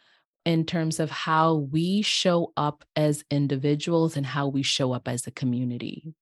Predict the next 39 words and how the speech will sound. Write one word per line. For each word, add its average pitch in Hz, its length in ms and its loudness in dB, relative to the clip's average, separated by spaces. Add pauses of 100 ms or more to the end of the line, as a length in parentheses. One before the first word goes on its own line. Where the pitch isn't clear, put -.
(120)
based 147 380 4
on 131 200 2
what 123 200 -4
we 127 160 0
learned. 123 600 -2 (600)
I 147 60 0
want 143 320 2
to 156 80 -2
know 143 260 2
about 139 360 -2
what 139 200 -4
you've 175 320 -4
learned. 190 580 2
I 143 100 -4
want 139 300 -2
to 147 120 -4
know 135 420 -4 (380)
about 135 260 -2
how 143 200 -2
you're 135 180 0
using 160 500 2
it 156 160 -2
in 143 160 0
your 135 180 -4
life. 156 680 -2 (520)
And 165 120 2
I 160 60 4
want 165 340 4
us 170 220 0
to 156 260 -2 (140)
take 220 300 0
those 175 220 4
conversations 139 1120 -2
and 147 140 2
see 170 280 -2
how 143 300 -2
we 135 200 0
can 139 340 -4
make 123 280 -6